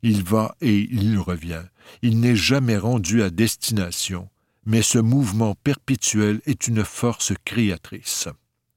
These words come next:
Vous écoutez Le Vieux Routier, un texte de Marc Fortier,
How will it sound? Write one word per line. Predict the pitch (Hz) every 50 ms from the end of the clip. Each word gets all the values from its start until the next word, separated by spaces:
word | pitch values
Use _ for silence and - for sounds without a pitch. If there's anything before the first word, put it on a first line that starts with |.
| _ _ _ _ _ _ _ _ _ _ _ _ _ _ -
Vous | - 87 90 92 123
écoutez | 170 - - 110 - - - 101 92 95 107 139 147 _ _ _ _ -
Le | - 92 95 92
Vieux | 82 76 78 107 147 151
Routier, | 127 95 110 101 - - - - 85 82 76 - _ _ _ _ _ _ _ _ _ _
un | - 120 107
texte | 101 - - 127 127 120 - - - 110
de | 101 85 90 95 95 90 85
Marc | 90 101 117 123 - _ _ - 90
Fortier, | - - - - 127 - - - - - 92 90 95 107 135